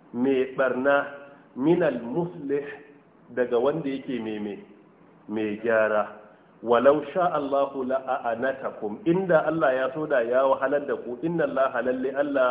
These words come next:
azizun mabuwayi ne, hakimun kuma wanda yake mai hikima ne. Dalilin saukar wannan aya shine Allah Ta'ala ya saukar da wasu ayoyi a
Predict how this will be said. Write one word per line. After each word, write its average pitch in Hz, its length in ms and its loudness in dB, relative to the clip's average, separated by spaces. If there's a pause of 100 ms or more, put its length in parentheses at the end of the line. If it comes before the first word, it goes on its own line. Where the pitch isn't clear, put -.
(540)
azizun 165 1040 2 (220)
mabuwayi 143 760 0
ne, 147 200 -2 (480)
hakimun 175 720 -2
kuma 139 160 -2
wanda 143 280 2
yake 120 540 -6 (240)
mai 110 180 0
hikima 113 460 -4
ne. 85 80 -12 (840)
Dalilin 233 400 2
saukar 185 240 2
wannan 185 300 4
aya 160 420 2 (400)
shine 165 300 0
Allah 180 340 0
Ta'ala 143 300 -2
ya 147 220 2
saukar 151 280 -2
da 147 60 -2
wasu 131 260 -4
ayoyi 135 240 -2
a 120 100 -6